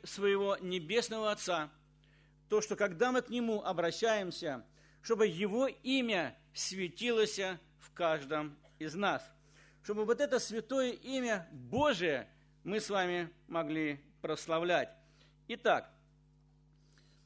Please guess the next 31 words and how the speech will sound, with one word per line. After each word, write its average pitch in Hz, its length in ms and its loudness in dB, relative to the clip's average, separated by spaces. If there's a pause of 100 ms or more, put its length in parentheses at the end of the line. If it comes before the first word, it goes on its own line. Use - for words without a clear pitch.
(180)
что - 300 -2
такое 226 520 6 (220)
прославление? 202 840 2 (800)
Все 277 280 0
верующие 208 760 2 (220)
и 190 60 -10
знающие 208 500 0
любви 220 140 -2
Господа 226 600 0 (220)
знают, 226 340 4
что 175 80 -6
такое 175 160 -2
прославление, 156 500 0
правда? 196 480 2 (640)
Когда 208 260 6
мы 285 200 4
с - 100 -4
вами 240 240 2
прославляем 233 720 0
нашего 226 440 0
Господа 233 760 0 (380)
во 196 180 2
всей 294 220 -2
нашей 233 320 0
жизни, 180 400 -2
прославляем 247 480 2
нашего 226 280 0
Господа 214 360 2
в 151 140 -8
молитвах, 196 580 0
да? 240 260 0